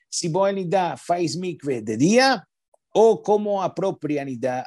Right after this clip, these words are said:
à noite. Ainda não temos prova e a Gemara vai trazer a última prova. E diz assim, Tashema, Detane Rabi Hia, Azav ve Azavá.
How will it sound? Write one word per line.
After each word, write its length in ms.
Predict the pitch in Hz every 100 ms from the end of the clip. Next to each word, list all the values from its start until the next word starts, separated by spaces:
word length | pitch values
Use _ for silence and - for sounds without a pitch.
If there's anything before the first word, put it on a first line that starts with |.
| -
à 100 | 123
noite. 480 | 113 95 76 - -
Ainda 300 | 123 139 127
não 100 | 113
temos 300 | 98 92 101
prova 300 | - 247 240
e 40 |
a 60 | 214
Gemara 260 | 170 180 180
vai 140 | 160
trazer 420 | 156 135 147 147 -
a 60 |
última 500 | 143 156 - 131 113
prova. 360 | - - - -
E 80 | 131
diz 180 | 135 123
assim, 280 | 107 - - -
Tashema, 480 | 170 - 113 - _ _ _ _ _ _
Detane 460 | 107 139 202 208 196
Rabi 280 | 170 151 135
Hia, 320 | 156 135 - _ _ _ _ _
Azav 680 | 104 98 202 277 294 170 - _ _
ve 120 | 127
Azavá. 520 | 127 127 135 127 110